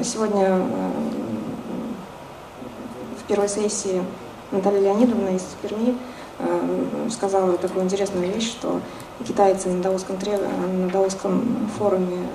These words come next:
значит, уже замахнулись на межконтинентальную платформу. Эм, и на самом деле, если они это объявят, то они это сделают, потому что то, что мы видим, Китай там сделал за двадцать последних лет, э, огромный промышленный прорыв.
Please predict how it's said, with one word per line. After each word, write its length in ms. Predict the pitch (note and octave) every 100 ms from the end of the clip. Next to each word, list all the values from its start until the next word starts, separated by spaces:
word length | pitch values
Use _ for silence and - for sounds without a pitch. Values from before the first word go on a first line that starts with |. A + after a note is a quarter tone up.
| -
значит, 220 | F3+ - -
уже 280 | F#3+ G3+ F#3+ G3 -
замахнулись 680 | F#3 F#3 F#3+ G3+ F#3+ F#3 -
на 280 | F#3+ F3 F3 F3+ - - - -
межконтинентальную 880 | F#3 F#3 F#3+ G3 G3+ G3+ F3+ F3+ F3+ G3+ - F#3
платформу. 600 | F#3+ F#3+ F#3+ C#4 C#4+ G#3+ A3 - - - - -
Эм, 420 | F#3+ F3+ F3+ F3+
и 300 | - G3+ G#3+ G3+
на 80 |
самом 280 | G3 A3 A3
деле, 340 | G#3+ G3+ G3+ G3 F#3+ F#3+
если 480 | F#3+ G3+ G3+ G3 F#3+ G3+ -
они 180 | G3+ G#3
это 140 | G3+
объявят, 400 | F#3+ A3 B3 A#3+
то 40 | F#3+
они 160 | G3
это 140 | G3 G3+
сделают, 340 | G#3+ G3+ D#3+
потому 240 | - F#3 F#3
что 200 | - F#3+ F#3 - - -
то, 80 |
что 160 | F#3+ G3+
мы 100 | G3
видим, 300 | G3+ B3+ C4+
Китай 360 | A#3 G#3+ G#3 G3
там 120 | F#3+
сделал 320 | F3+ G3+ G3 F#3+ - - -
за 120 | G3
двадцать 340 | G3+ G#3+ G#3+ -
последних 500 | - B3 G#3+ G3+ G#3
лет, 240 | G#3 G3+ -
э, 160 | G3+ F#3 - - - - -
огромный 380 | F#3+ G#3 G#3 G3
промышленный 580 | G3 G3+ A#3+ A#3+ A3+ A3+
прорыв. 320 | G#3+ G#3